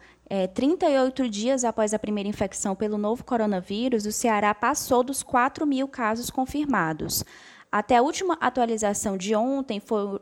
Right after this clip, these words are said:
foram quatro mil cento e dezesseis testes laboratoriais positivos para a covid dezenove e duzentos e trinta e nove óbitos. Esses números representam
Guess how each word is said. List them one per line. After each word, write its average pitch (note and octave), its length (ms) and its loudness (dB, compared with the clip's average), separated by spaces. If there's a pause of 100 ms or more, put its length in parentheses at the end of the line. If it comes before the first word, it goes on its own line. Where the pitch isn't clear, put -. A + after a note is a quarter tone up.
foram G#3 420 0
quatro G#3 520 -2
mil D4+ 400 0
cento E4+ 340 0
e D#4+ 40 -2
dezesseis B3 720 -2 (360)
testes A3 420 2
laboratoriais G3 840 2
positivos C4+ 760 0
para G#3+ 160 -4
a G#3 40 -4
covid G3 320 -6
dezenove G3 840 0 (440)
e A#3+ 200 0
duzentos B3 880 2
e C#4+ 40 0
trinta D4+ 300 -2
e C#4 80 -2
nove C4 380 0
óbitos. E3+ 680 -2 (380)
Esses D4 360 2
números C4 500 4
representam G#3 960 -2